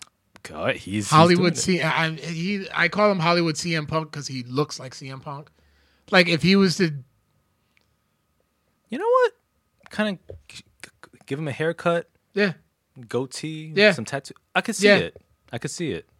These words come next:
Speaker 2: Think of him in that mo-, oh, what was that movie, the boxing movie that he was in?
Speaker 1: Southpaw.
Speaker 2: Yeah.
Speaker 1: Okay. I can kinda see it. Yeah. But yeah.
Speaker 2: Talks like him too.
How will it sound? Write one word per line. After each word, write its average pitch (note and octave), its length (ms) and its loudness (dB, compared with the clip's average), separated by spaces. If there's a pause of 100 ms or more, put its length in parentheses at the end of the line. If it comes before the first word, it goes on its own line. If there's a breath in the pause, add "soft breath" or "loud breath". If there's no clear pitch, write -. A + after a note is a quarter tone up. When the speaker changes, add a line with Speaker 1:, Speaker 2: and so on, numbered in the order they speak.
(200)
Speaker 2:
Think A3+ 140 8
of B3 100 6
him B3+ 140 6
in A#3+ 100 8
that A3 160 8
mo-, A3 220 2
oh, F3+ 200 0
what F3+ 140 -2
was F#3+ 140 0
that F3 160 2
movie, D3+ 380 0
the C3+ 100 -6
boxing C#3 360 -4
movie B2 200 -8
that A#2+ 140 -4
he A#2 60 -4
was - 40 -4
in? A2+ 40 -6
Speaker 1:
Southpaw. G2 640 2
Speaker 2:
Yeah. E3 200 -6 (680)
Speaker 1:
Okay. G#3+ 420 -4 (200)
I G3+ 60 -16
can C4+ 140 -12
kinda C#4 220 -8
see C#4+ 200 -6
it. - 180 -6 (880)
Yeah. E3+ 300 -6 (1200 soft breath)
But D#3+ 140 2
yeah. F3 80 4
Speaker 2:
Talks A3+ 280 8
like G#3 140 2
him E3 100 -6
too. A3 260 -12